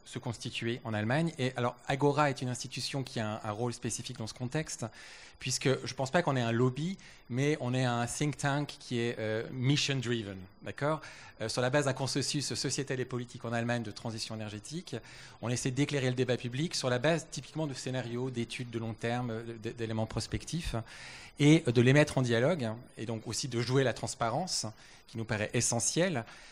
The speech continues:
euh, pour avoir une convergence. Et si vous pensez, par exemple, au plan de sortie du charbon qui a été adopté cette année, je pense que c'est un bon exemple de comment le travail scénaristique, euh, des analyses conjointes, euh, depuis une dizaine d'années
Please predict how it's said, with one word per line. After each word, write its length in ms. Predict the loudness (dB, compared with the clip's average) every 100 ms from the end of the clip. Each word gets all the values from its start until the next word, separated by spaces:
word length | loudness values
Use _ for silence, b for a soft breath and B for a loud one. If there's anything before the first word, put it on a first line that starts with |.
| B 0
euh, 80 | 0
pour 300 | 0 0 2
avoir 260 | 6 6
une 140 | 6 2
convergence. 720 | 2 2 2 0 -6 -6 -6
Et 60 | -4
si 120 | 0
vous 60 |
pensez, 420 | 2 2 2 0 0
par 140 | 0
exemple, 260 | 0 0 -2
au 60 | -6
plan 200 | 0 0
de 60 |
sortie 220 | 0 -6 -4
du 80 |
charbon 340 | -4 -2 -2 -4
qui 140 | -4
a 20 |
été 160 | -6 -4
adopté 300 | -6 -6 -8
cette 180 | -8 -2
année, 300 | 0 0 -4 B B B B
je 80 | -2
pense 140 | 0
que 60 | 4
c'est 60 | 6
un 40 |
bon 160 | 8 6
exemple 500 | 6 6 4 4 0
de 180 | 0 0 0
comment 400 | 2 4 6 6
le 140 | 6 2
travail 360 | 0 0 2
scénaristique, 920 | 2 0 0 -2 -4 -6 -6 -6 -8 -8
euh, 220 | -6 -6 -6 0
des 160 | 4 6
analyses 300 | 6 4 0
conjointes, 720 | 0 0 2 2 2 -2 -10 B B B -4
euh, 60 | 0
depuis 460 | 0 0 -2 -2
une 140 | -2 -2
dizaine 360 | 2 4 6
d'années 320 | 6 4 2